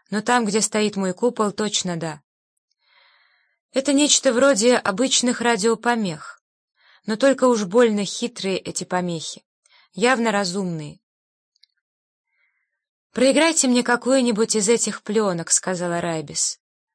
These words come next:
«Ради бога». Херр Пашер подошел к компьютерному терминалу, побегал пальцами по клавиатуре,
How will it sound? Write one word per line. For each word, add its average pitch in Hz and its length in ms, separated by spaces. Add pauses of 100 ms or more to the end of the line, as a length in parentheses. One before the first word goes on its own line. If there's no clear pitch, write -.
(140)
«Ради 226 260
бога». 180 400 (1040)
Херр 302 160
Пашер 277 360
подошел 233 520
к - 60
компьютерному 196 720
терминалу, 196 720 (520)
побегал 262 380
пальцами 240 500
по 190 160
клавиатуре, 190 800